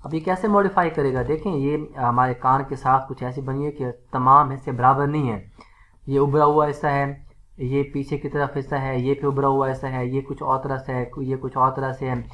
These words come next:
आवाज़ टकराती है कभी यहाँ, कुछ यहाँ, कुछ यहाँ, कुछ यहाँ, कुछ ऐसे, ऐसे टकराती है, ठीक है। तो ये जो जगह है सारी, वो आवाज़ को adjust करके वो जो मतलूबा मिकदार होती है वही अंदर, अम,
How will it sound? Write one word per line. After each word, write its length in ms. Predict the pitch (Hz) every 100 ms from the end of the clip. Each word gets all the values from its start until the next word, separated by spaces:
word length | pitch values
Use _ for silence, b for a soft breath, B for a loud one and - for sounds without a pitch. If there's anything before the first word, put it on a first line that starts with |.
| B B B B
आवाज़ 320 | 139 143 156
टकराती 440 | 156 156 156 151 151
है 60 |
कभी 220 | 143 131 127
यहाँ, 400 | 127 131 135 131
कुछ 200 | 127 123
यहाँ, 420 | 123 123 131 127
कुछ 200 | 123 123
यहाँ, 400 | 120 123 127 123
कुछ 220 | 123 120
यहाँ, 360 | 123 123 127 123
कुछ 200 | 120 135
ऐसे, 340 | 127 127 131
ऐसे 320 | 127 123 -
टकराती 420 | 127 123 123 123
है, 80 | 131
ठीक 200 | 131 147
है। 160 | 170 170 B B B -
तो 60 |
ये 240 | 139 156 180
जो 120 | 180
जगह 280 | 156 147 151
है 140 | 151
सारी, 360 | 147 139 139 143
वो 120 | 135
आवाज़ 400 | 127 123 131 139
को 200 | - 143
adjust 580 | 135 123 120 170 180 -
करके 360 | 139 135 147
वो 200 | 131 127
जो 140 | 131 127
मतलूबा 600 | 120 117 135 160 165 156
मिकदार 420 | 127 123 131 127
होती 240 | 127 -
है 60 | 131
वही 240 | 123 156
अंदर, 500 | - 123 120 143 180 B B B B B -
अम, 480 | 123 117 117 120